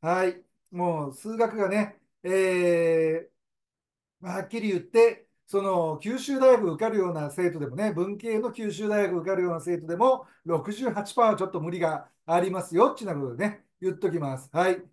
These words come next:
ということで、数学一A二Bでは六十八パーは取れません。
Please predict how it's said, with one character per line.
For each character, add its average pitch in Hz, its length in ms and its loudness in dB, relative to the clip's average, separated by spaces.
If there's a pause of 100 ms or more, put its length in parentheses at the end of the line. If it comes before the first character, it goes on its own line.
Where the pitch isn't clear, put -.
(100)
と 202 120 6
い 226 140 2
う 214 60 -6
こ 202 100 0
と 175 80 0
で、 202 240 2
数 196 220 -10
学 214 180 -6
一 214 260 -6
A 208 80 0
二 208 220 -2
B 214 180 -2
で 180 80 2
は 190 160 4
六 165 220 -4
十 208 140 -8
八 196 240 -2
パ 226 80 2
ー 185 100 4
は - 60 0
取 165 160 -6
れ - 20 -4
ま 214 100 -4
せ 233 140 4
ん。 233 80 -10